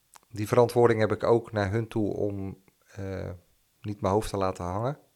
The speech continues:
Ehm, ze hebben zich altijd ingezet, eh, waaronder jij, eh, altijd ingezet, ook in die moeilijke periode. En,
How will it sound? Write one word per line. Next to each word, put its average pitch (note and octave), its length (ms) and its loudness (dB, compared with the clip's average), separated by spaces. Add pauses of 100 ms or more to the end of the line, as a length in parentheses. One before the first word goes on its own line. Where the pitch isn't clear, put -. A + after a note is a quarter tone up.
(1200)
Ehm, F#2 420 -10 (200)
ze - 100 -18
hebben G2 240 -4
zich - 220 -6
altijd A2 280 2
ingezet, A2+ 720 -2 (880)
eh, - 140 -20
waaronder F#2+ 440 -4
jij, G#2 380 -2 (880)
eh, - 200 -4
altijd A2 280 0
ingezet, B2 680 0
ook A#2 220 -2
in A#2 60 -6
die A2+ 100 -2
moeilijke A2+ 320 0
periode. G#2+ 600 4
En, G2+ 420 -6